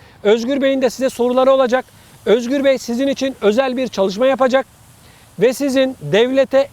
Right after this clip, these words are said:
en az miktarda parayı ödeyerek nasıl yüksek emekli maaşı alacağınızı ortaya çıkartacak. Bakın tekrar ediyorum. Devlete az para öde, yüksek emekli maaşı al. Ve daha sonra değerli izleyicilerimiz,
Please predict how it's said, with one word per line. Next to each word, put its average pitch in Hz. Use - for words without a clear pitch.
en 262
az 285
miktarda 226
parayı 254
ödeyerek 247
nasıl 233
yüksek 233
emekli 254
maaşı 226
alacağınızı 254
ortaya 269
çıkartacak. 156
Bakın 165
tekrar 220
ediyorum. 185
Devlete 214
az 151
para 240
öde, 262
yüksek 190
emekli 165
maaşı 131
al. -
Ve 220
daha 269
sonra 269
değerli 254
izleyicilerimiz, 233